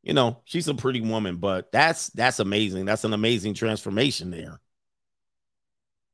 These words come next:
Wow, Kaylee, man. Yo, Kaylee's are the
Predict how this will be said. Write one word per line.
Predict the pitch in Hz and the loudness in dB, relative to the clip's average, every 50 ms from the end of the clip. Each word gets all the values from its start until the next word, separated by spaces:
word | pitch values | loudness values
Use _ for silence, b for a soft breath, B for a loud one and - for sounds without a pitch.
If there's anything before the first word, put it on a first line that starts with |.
| _ _ _ _ _ _ _ _ _ _ | _ _ _ _ _ _ _ _ _ _
Wow, | - 127 147 156 165 170 170 160 160 147 - | 2 4 4 6 6 6 6 6 4 4 4
Kaylee, | - 185 220 226 233 233 220 202 180 | 4 4 4 6 6 4 4 6 6
man. | 180 185 196 214 226 233 320 - - _ _ _ _ _ _ _ _ | 6 6 8 8 6 6 4 2 -4 _ _ _ _ _ _ _ _
Yo, | - 165 185 180 165 | 6 8 8 8 6
Kaylee's | 139 - 202 233 240 226 240 233 202 156 | 6 6 6 6 6 6 2 0 4 6
are | 165 160 151 | 6 6 8
the | 135 135 135 131 | 6 4 2 4